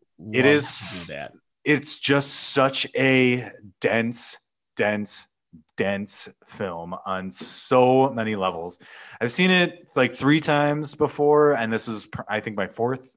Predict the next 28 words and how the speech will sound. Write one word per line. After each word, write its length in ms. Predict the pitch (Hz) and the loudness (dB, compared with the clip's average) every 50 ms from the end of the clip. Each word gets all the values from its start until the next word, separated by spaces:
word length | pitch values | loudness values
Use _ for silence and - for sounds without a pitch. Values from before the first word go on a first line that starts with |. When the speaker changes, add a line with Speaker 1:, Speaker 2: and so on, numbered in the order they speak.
| _ | _
Speaker 2:
uh, 280 | 123 131 127 127 127 127 | -4 -4 -2 -2 -4 -4
time 140 | 127 - 127 | -2 0 0
Speaker 1:
Yeah. 180 | 120 107 104 104 | 0 0 0 0
Speaker 2:
watching 360 | 127 131 131 - - 143 143 | -2 -2 -2 -4 -4 -4 -2
it. 220 | 143 143 143 - - - - - - - - - - - - - - | -2 -2 -2 -4 -8 -16 -20 -20 -20 -20 -20 -20 -20 -20 -20 -4 0
Um, 400 | 123 127 123 120 120 127 120 - | 2 4 4 4 2 0 -4 -4
and 300 | - 143 147 143 143 131 | -2 0 0 0 -2 -4
even 360 | - 160 180 196 185 190 165 | -2 0 2 4 4 4 4
now, 280 | 147 135 123 113 104 101 | 4 4 4 4 4 2
the 80 | 104 104 | 0 -2
fourth 260 | - 123 113 107 - | 0 0 0 0 0
time, 320 | - 127 113 107 107 104 107 - | 0 0 0 0 0 -2 -6 -6
it's 200 | - 139 - - | -6 -4 -2 0
not 180 | 131 147 170 - | 0 0 0 0
necessarily 560 | 160 151 - 151 123 - 139 135 135 135 131 | 0 -2 -2 0 0 2 2 2 2 2 2
that 140 | 113 113 107 | 2 2 0
I'm 160 | 110 104 104 | 0 -2 -2
noticing 480 | 104 110 110 113 113 113 - 117 107 101 | 0 0 0 0 -2 -4 -4 -4 -6 -4
different 440 | - 110 107 - 113 101 95 - - | -6 -8 -8 -6 -8 -8 -10 -10 -12
details. 680 | - 101 127 135 - 180 196 202 202 196 196 185 185 - - - - - - - - - | -8 -8 -6 -4 0 2 4 4 4 4 4 2 -2 -8 -12 -20 -20 -20 -20 -20 -6 -4
It's 200 | 127 131 131 - | -2 -2 -2 0
that 360 | 131 139 135 135 131 - - | 2 4 4 2 2 0 2
I 180 | 117 127 127 | 4 4 4
am 560 | 127 127 127 123 120 117 117 113 120 - - _ _ _ _ _ _ | 4 4 4 2 2 0 -2 -4 -6 -8 -12 _ _ _ _ _ _
picking 340 | 143 143 135 - 147 139 143 - | -4 -2 -2 -2 -4 -4 -4 0
up 260 | - 123 123 - - - | 2 2 2 2 -2 -2
on, 320 | 110 113 110 107 107 107 107 | 0 2 2 2 0 0 -2
like, 380 | 107 101 95 95 95 - - | -2 -2 -2 -4 -6 -10 -16